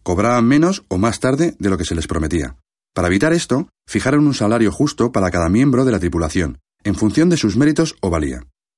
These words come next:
Los capitanes ganaban tres o cuatro partes de un botín, los médicos y la artillería dos, y el resto de la tripulación,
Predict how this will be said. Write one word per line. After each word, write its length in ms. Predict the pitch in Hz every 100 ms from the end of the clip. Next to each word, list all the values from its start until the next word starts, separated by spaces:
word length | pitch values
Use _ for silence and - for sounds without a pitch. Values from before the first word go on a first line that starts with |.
| _
Los 140 | - 98
capitanes 400 | 104 110 165 165
ganaban 320 | 127 143 139
tres 240 | 131 151
o 80 | 113
cuatro 300 | 139 139 135
partes 260 | 139 135 135
de 80 | 98
un 60 |
botín, 380 | 87 143 95 - _ _ _
los 180 | 87
médicos 420 | 98 131 139 143 151
y 40 |
la 80 | 107
artillería 420 | 85 85 101 104
dos, 280 | 101 95 - _ _
y 100 | 92
el 80 | 92
resto 280 | 104 135 165
de 60 | 143
la 80 |
tripulación, 580 | 120 131 139 160 185 220